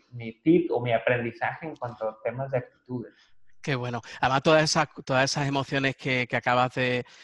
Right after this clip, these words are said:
Speaker 2: de, mm, compartir con nosotros, que en cierto modo pueden ser negativas, son energía en cierto modo también, ¿no? Que si se canaliza y le damos la vuelta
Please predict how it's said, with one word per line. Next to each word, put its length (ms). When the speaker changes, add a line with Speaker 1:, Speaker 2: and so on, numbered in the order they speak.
Speaker 2:
de, 420
mm, 380
compartir 360
con 120
nosotros, 360
que 100
en 40
cierto 220
modo 200
pueden 220
ser 280
negativas, 720
son 200
energía 480
en 60
cierto 300
modo 220
también, 420
¿no? 180
Que 140
si 120
se 140
canaliza 480
y 40
le 100
damos 240
la 100
vuelta 400